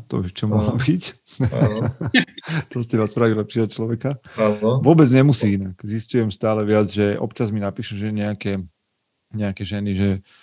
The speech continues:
Speaker 1: že, á, že stretla som takého chlapa, ktorý sleduje mužom S K, je super, a potom napíše, že vlastne nie až tak.
Speaker 2: <laughs>
Speaker 1: Že sledovanie mužom S K nič nezaručí. Ale, hmm.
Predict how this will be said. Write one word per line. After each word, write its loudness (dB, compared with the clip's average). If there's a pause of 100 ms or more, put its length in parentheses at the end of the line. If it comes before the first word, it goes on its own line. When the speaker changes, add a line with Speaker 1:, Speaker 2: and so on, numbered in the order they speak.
(400)
Speaker 1:
že, 0
á, 6
že 4
stretla 0
som 0
takého 2
chlapa, 0
ktorý -4
sleduje -2
mužom 0
S 0
K, -4
je 0
super, -4
a -6
potom -8 (460)
napíše, -14
že -10
vlastne -6
nie -6
až -18
tak. -20 (720)
Speaker 2:
<laughs> -4
Speaker 1:
Že -10
sledovanie 2
mužom 2
S 0
K -2
nič 0
nezaručí. 0 (960)
Ale, -2 (1120)
hmm. -2